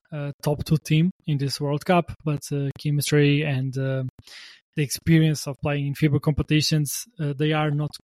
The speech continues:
quite there yet, although they can grow into that into, during this competition, and I won't be surprised to see them in the finals if they get there. Their ceiling is to win the competition,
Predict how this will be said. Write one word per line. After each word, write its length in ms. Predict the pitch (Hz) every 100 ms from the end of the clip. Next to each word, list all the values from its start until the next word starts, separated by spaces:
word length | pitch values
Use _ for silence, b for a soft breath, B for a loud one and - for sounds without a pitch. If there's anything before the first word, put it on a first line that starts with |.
| -
quite 240 | 170 160 - 151
there 220 | 151 156
yet, 220 | 170 185 180
although 440 | 156 147 151 151 135
they 160 | 165 156
can 280 | - 147 139
grow 340 | 143 160 147 -
into 240 | 160 -
that 260 | 147 147 -
into, 300 | 143 143 139
during 240 | 143 147
this 140 | 143 143
competition, 560 | 143 - 139 143 156
and 180 | 147 143
I 140 | 139 151
won't 300 | 139 151 139
be 100 | 151
surprised 520 | - 143 - 139 139
to 80 | 143
see 180 | - 143
them 180 | 139 131
in 60 |
the 80 | 131
finals 500 | - 135 139 160 - B B B
if 240 | 175 143 -
they 160 | 139
get 280 | 131 156 156
there. 300 | 165 180 180 - b b -
Their 240 | 156 156 160
ceiling 540 | - - 175 165 165 - -
is 240 | 208 -
to 100 | 175
win 280 | 156 156 185
the 80 | 170
competition, 680 | 160 147 151 156 - 247